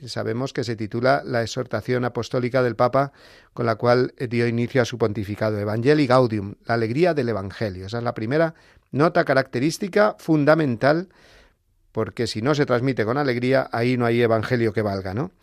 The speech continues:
Después nos dijo como segundo punto, es para todos, es la universalidad del anuncio del Evangelio, no es para unos cuantos, sino para todos. Luego habrá personas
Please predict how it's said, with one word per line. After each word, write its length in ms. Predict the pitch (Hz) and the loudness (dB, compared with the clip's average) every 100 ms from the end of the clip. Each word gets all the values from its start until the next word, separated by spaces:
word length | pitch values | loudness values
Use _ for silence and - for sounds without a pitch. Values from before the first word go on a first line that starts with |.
| - - - - - - | -20 -20 -20 -20 -20 2
Después 580 | 135 - 208 175 - - | 2 8 10 10 6 -4
nos 340 | 147 135 127 | 0 2 4
dijo 280 | 147 151 131 | 2 2 2
como 200 | 139 135 | 2 2
segundo 340 | 135 135 127 117 | 2 2 2 2
punto, 400 | 120 110 107 - | 0 0 -2 0
es 300 | 165 214 - | 4 4 2
para 320 | - 127 98 | 0 -2 -2
todos, 560 | - 135 117 87 - - | 2 4 4 -2 -12 -10
es 200 | 113 131 | -8 2
la 100 | 135 | 2
universalidad 1040 | 135 131 127 120 110 120 113 113 175 180 _ _ _ _ | 4 2 2 2 0 -2 2 4 4 2 _ _ _ _
del 180 | 120 117 | 0 2
anuncio 400 | 110 131 135 143 | 2 2 0 2
del 120 | 127 | 4
Evangelio, 640 | 120 107 - 117 101 95 92 | 2 0 -2 -4 -4 -6 -6
no 180 | 123 139 | -4 -4
es 140 | 127 | -2
para 500 | - 127 123 123 120 | 0 4 6 4 4
unos 280 | 127 120 - | 0 -4 0
cuantos, 600 | 151 160 165 185 - - _ - - _ | 2 2 2 -2 -2 -10 _ -20 -20 _
sino 340 | - 123 110 127 | -6 -4 -2 2
para 220 | 127 110 | 4 4
todos. 380 | 117 98 90 95 | 2 -2 -4 -8
Luego 200 | 107 117 | -2 0
habrá 220 | 131 139 | 2 2
personas 500 | 131 156 156 175 | 2 4 4 2